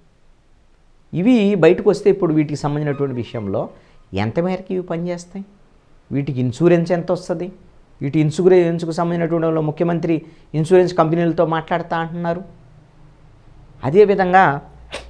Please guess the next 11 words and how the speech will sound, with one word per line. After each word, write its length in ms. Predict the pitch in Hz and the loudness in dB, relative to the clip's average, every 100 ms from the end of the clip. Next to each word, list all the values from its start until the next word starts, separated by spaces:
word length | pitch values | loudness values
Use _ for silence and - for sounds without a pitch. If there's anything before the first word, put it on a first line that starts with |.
| - | -2
చిన్న 160 | - 175 175 | 2 2 0
చిన్న 160 | 175 165 | -2 0
వ్యాపారులు 460 | 135 143 165 160 160 135 | 0 0 0 0 0 0
దెబ్బతిన్నటువంటి 640 | 131 143 147 139 147 131 | 0 -2 -4 -4 -4 -2
పరిస్థితులు, 460 | 139 131 - 143 139 175 - _ _ | -4 -4 -8 -10 -10 -14 -20 _ _
ఇవన్నీ 320 | 160 254 285 294 | 2 2 2 2
కూడా 160 | 269 294 240 | 4 4 0
ముఖ్యమంత్రి 440 | 220 262 262 262 214 | -2 -2 0 0 0
మాట్లాడారు, 560 | 240 - 269 262 127 76 - _ _ _ - | -2 -2 -2 0 -2 -6 -16 _ _ _ -2
చంద్రబాబు 380 | 165 220 240 233 | 2 6 6 6
నాయుడు 180 | 240 233 | 4 4